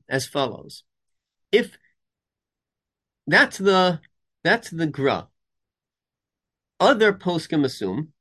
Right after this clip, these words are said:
that fundamentally, Kli Shel Malachto Le'isr is also something that I'm setting aside. I'm pushing it away because its primary purpose,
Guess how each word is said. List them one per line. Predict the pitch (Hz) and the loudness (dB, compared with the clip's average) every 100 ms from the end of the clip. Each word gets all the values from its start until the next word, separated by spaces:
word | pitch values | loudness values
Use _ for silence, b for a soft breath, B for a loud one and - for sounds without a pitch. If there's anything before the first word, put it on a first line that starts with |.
| _ _ _ _ _ _ | _ _ _ _ _ _
that | 135 135 156 165 165 - - | -6 0 4 6 4 0 -8
fundamentally, | - 180 165 165 170 254 - 165 165 165 165 b _ | -4 -4 -2 -2 -2 -2 -4 -2 0 0 -4 b _
Kli | _ 185 208 | _ -4 -4
Shel | 190 180 | -4 -4
Malachto | 170 165 160 180 180 - 170 156 151 | -2 -4 0 -2 -2 -6 -6 -2 -2
Le'isr | - 185 190 160 143 135 | -4 -4 -4 -2 -2 -2
is | 151 - | -6 -6
also | 165 196 190 139 | -4 -4 -4 -8
something | - 139 131 139 127 | -6 -8 -4 -4 -2
that | 123 | -4
I'm | 135 127 | -4 -6
setting | - 151 147 131 | -4 -2 -2 -4
aside. | 113 - 160 101 98 - _ _ _ _ _ | -8 -6 -4 -4 -6 -8 _ _ _ _ _
I'm | 147 147 | -2 -2
pushing | 147 - 226 220 196 | -2 -6 -6 -6 -4
it | 175 147 | -6 -2
away | 156 165 202 147 143 143 b b _ | -2 0 2 2 0 -2 b b _
because | 147 147 180 165 160 156 147 156 - | -6 -2 0 4 4 2 0 -6 -4
its | 156 - _ _ - - - | -4 -4 _ _ -20 -20 -14
primary | - 170 185 175 160 151 | -4 -2 0 0 -2 -4
purpose, | - 190 190 120 131 - | -2 -4 -2 -6 -6 -12